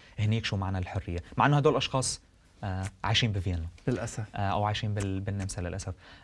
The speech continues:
Speaker 1: آه، فكانت ردود الأفعال الغالبية كتير، كتير، كتير إيجابية بصراحة. آه، وكتير كان عم يجيني هذا السؤال إنه إمتى رح يجي الكتاب الثاني؟ هاد
Speaker 2: إمتى رح
Speaker 1: كت-،
Speaker 2: يجي الكتاب الثاني؟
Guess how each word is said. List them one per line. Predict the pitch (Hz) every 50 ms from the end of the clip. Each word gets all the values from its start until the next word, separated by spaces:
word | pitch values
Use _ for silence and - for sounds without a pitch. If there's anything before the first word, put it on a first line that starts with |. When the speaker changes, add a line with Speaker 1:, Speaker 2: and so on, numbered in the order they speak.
| -
Speaker 1:
آه، | - 110 107 107 110
فكانت | 107 - 120 113 - 135 143 156 151 -
ردود | 139 135 139 135 139 160
الأفعال | - 143 143 - 131 143 143 143 139 131 131 - - _ - - -
الغالبية | 120 110 98 131 135 143 139 131 160 160
كتير، | 143 - - - 131 120 110
كتير، | 104 - - 110 107 104
كتير | - - - 98 92 - -
إيجابية | 90 - 98 87 82 80 85
بصراحة. | 87 - - - 87 85 - - 90 - - - - - - - - -
آه، | 107 107 107 107 107 107 107 107 110 110 107 107 107 107 107 107 110 110 - 127 - - - - - -
وكتير | - - 123 120 - - - 139 147
كان | 143 - 139 135
عم | 123 120
يجيني | 120 107 127 127 127 127
هذا | 117 117 120
السؤال | 117 - - - 110 110 107 98 - - - - -
إنه | 107 110
إمتى | 117 120 120
رح | 110 104 104
يجي | 107 101
الكتاب | 101 98 - - - 95 92
الثاني؟ | 98 - - 92 90 87 87 - - - - - _ _ - - - - - - _ - - -
هاد | 104
Speaker 2:
إمتى | 147 147 -
رح | 147 123
Speaker 1:
كت-، | 127
Speaker 2:
يجي | 139 135
الكتاب | 131 - - - 139
الثاني؟ | 143 - - 190 147 147 151 214 208 - - -